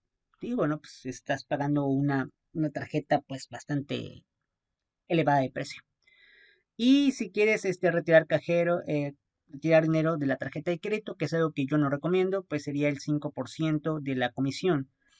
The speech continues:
Obviamente todo esto hay que aplicarle el iva del dieciséis por ciento.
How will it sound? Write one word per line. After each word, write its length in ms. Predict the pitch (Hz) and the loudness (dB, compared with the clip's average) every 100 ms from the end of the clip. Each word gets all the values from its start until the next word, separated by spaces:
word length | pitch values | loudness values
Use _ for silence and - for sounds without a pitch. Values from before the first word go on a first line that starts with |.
| _ | _
Obviamente 440 | - 226 247 247 240 | 2 4 4 2 -2
todo 240 | 220 233 | 0 0
esto 180 | 226 240 | 0 -4
hay 60 | |
que 120 | 226 226 | -6 -6
aplicarle 560 | - - 165 165 175 | -8 2 2 4 4
el 100 | 147 | 4
iva 220 | 160 165 | 4 2
del 160 | 156 135 | 2 0
dieciséis 480 | 131 - 123 135 - | -2 -4 -6 -6 -6
por 160 | - - | -8 -8
ciento. 380 | 135 127 120 | -4 -4 -4